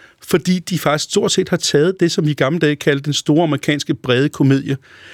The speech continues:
Dem ser vi sjældent, fordi de er lette og billige at producere.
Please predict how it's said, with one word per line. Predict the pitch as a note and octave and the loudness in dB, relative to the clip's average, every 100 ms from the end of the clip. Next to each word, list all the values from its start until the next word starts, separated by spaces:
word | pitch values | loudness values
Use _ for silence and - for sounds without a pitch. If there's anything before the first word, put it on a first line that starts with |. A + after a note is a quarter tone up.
| - - | -8 0
Dem | G#3+ | 0
ser | - G#3 | 2 2
vi | F#3 | 2
sjældent, | - D3 D#3 D#3+ | 2 2 2 0
fordi | - D#3 | -4 -6
de | - | -2
er | F#3+ | 0
lette | D#3+ D#3+ F#3 F#3+ _ - | 2 2 0 -4 _ -6
og | E3 - | -4 0
billige | D#3 D#3 | 0 0
at | E3+ | -2
producere. | - C#3+ C3+ D3+ D3 | -2 -4 0 0 0